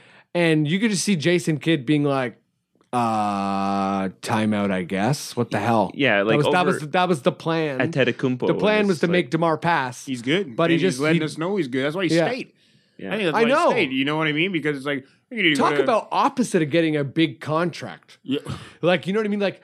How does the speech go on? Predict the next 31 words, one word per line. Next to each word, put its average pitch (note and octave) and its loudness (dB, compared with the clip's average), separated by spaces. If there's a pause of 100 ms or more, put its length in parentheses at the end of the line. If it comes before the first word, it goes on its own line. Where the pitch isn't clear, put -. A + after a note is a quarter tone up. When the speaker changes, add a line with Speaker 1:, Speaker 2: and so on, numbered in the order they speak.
Speaker 3:
Yeah. - -2
Speaker 1:
like, F3 -2
he's B3+ -2
not F4 0
even G3+ 2
just, F#3 -2
like, D#3+ 0
he's, G3 -2
like, C#3 -2
breaking A3+ 2
through G3+ 0
his F3 0
Speaker 2:
It's A3+ 0
Speaker 1:
career F3+ 2
Speaker 2:
so E3+ 0
Speaker 1:
norms, D3+ 0
Speaker 2:
neat, G#3+ -2
like, F3+ -2
Speaker 1:
which G3 0
Speaker 2:
just - -2
Speaker 1:
were A#3 2
Speaker 2:
the A#3+ 2
Speaker 1:
already A3 0
good. F#3+ -4
Speaker 2:
the D3+ -6
fact D#3 0
that D#3+ -2
he D3 0
was, C3+ 0
like, A#2+ 2
with A#2 -2